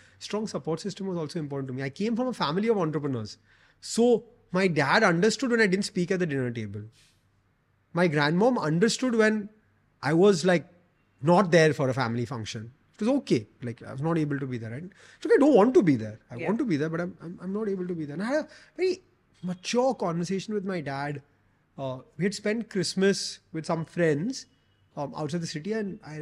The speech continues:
Speaker 1: I remember very clearly this twenty-sixth Jan, we were driving back home. And I was just chatting with my dad on the phone. And he said, "Look, you know, I don't like it that we don't get to spend so much time anymore. Uh, even though we live in the same building, it's, it's not like you have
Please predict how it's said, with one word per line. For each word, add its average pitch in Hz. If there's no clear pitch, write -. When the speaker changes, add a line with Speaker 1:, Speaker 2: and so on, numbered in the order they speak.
Speaker 1:
I 151
remember 175
very 180
clearly 175
this 202
twenty-sixth 170
Jan, 160
we 156
were 151
driving 139
back 156
home. 135
And 165
I 196
was 208
just -
chatting 175
with 180
my 170
dad 147
on 147
the 147
phone. 175
And 160
he 170
said, 208
"Look, 226
you 247
know, 294
I 196
don't 349
like 180
it 214
that 220
we 208
don't 190
get 196
to 185
spend 160
so 147
much 139
time 123
anymore. 107
Uh, 120
even 170
though 190
we 185
live 165
in 165
the 165
same 151
building, 160
it's, -
it's -
not 240
like 247
you 196
have 196